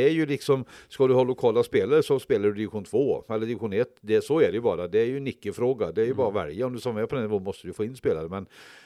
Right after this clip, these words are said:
Speaker 1: ja, de borde hitta på lite grejer tycker jag, L F K, liksom att försöka med något. Matchtiderna pratade du och jag i tidigare om, och det är ju synd att spela mitt på dagen ibland, tror jag, en helg, men det har att göra med långa resor, så det går nog inte att ändra på i Elitettan. Det,
Speaker 2: Mm.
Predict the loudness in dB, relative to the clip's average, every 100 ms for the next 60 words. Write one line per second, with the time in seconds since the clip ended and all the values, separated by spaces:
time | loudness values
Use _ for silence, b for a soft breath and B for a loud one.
0 | B 0 6 6 8 6 4 2 0 0
1 | 2 6 6 6 4 4 2 0 -4 -6
2 | -6 -8 -12 -10 -10 -8 -10 -4 -4 -4
3 | -6 -8 -4 -4 -4 -4 -4 -4 -2 -4
4 | -2 -2 -2 -4 -6 -6 -4 0 2 2
5 | 2 2 0 -2 -8 -6 -6 -6 -4 -4
6 | -4 -6 -6 -8 -2 0 0 -2 -2 -2
7 | 0 0 -2 -6 -6 -8 -6 -2 -2 -4
8 | -8 -8 -8 -10 B B 2 6 8 8
9 | 8 6 4 4 2 0 0 -2 -6 -4
10 | 2 2 2 -4 -4 -4 -4 -6 -6 -4
11 | -6 -6 -8 -10 -12 -10 -2 0 0